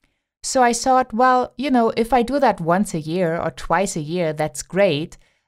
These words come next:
And people get really excited. They get a ton of value. But what do I do in between?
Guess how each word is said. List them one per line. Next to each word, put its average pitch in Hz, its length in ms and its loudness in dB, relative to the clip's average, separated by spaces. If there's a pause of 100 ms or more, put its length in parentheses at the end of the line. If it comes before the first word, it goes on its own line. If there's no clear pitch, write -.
(120)
And 165 240 0
people 196 260 -2
get 170 260 -2
really 202 500 0
excited. 165 720 -4
They 180 80 0
get 208 200 0
a 254 60 0 (120)
ton 262 540 0
of 214 220 -6
value. 175 520 0
But 196 280 0 (380)
what 220 280 -2
do 339 100 -4
I 320 140 2
do 247 280 -4
in 233 220 2
between? 220 800 -2